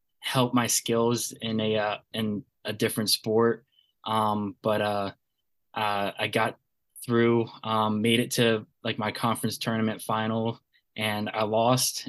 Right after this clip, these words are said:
uh, in my first year. And I came off the mat. I was upset. And, uh, you know, I, I had an agreement with my dad that my first year, I was like, like, "Okay, I'm only gonna do it for one year." Like, like, you know, it's, it's just, it's just something to help me get better at, at, uh, my main sport.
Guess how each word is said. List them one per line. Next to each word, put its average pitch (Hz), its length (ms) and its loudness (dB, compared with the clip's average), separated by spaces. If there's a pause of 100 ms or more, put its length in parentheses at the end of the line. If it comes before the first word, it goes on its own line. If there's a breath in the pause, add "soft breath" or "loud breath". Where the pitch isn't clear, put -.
(120)
uh, 107 200 -2
in 107 100 -4
my 101 100 -4
first 110 340 -2
year. 113 320 0 (340 soft breath)
And 110 300 -2
I 107 60 -2
came 113 240 0
off 113 160 0
the 107 80 -2
mat. 107 260 -2
I 107 80 -2
was 104 140 -2
upset. 110 520 -2 (440)
And, 107 240 -2
uh, 101 260 -2 (160)
you 113 80 -2
know, 110 60 -2
I, 110 240 0
I 110 80 0
had 120 180 4
an 113 140 2
agreement 113 360 0
with 104 140 -8
my 101 120 -4
dad 104 280 -2
that 104 160 -4 (100)
my 107 160 -4
first 104 320 -4
year, 104 120 -2
I - 20 0
was 101 160 -2
like, 101 220 -6 (360 loud breath)
like, 110 220 -4
"Okay, 117 240 2
I'm 110 140 2
only 117 180 4
gonna 117 160 2
do 113 160 0
it 104 60 -6
for 117 120 0
one 107 280 0
year." 101 360 -2
Like, 98 260 -8 (220)
like, 104 160 -8
you 107 80 -4
know, 101 160 -4
it's, 101 160 -6
it's 101 140 -6
just, - 340 -4 (280 soft breath)
it's - 100 -2
just 107 160 4
something 110 260 2
to 110 60 -2
help 110 160 -2
me 107 100 -4
get 98 200 -4
better 104 240 -4
at, 104 180 -4 (260)
at, 107 240 -4
uh, 107 160 -2
my 101 140 -4
main 104 240 -4
sport. 98 460 -6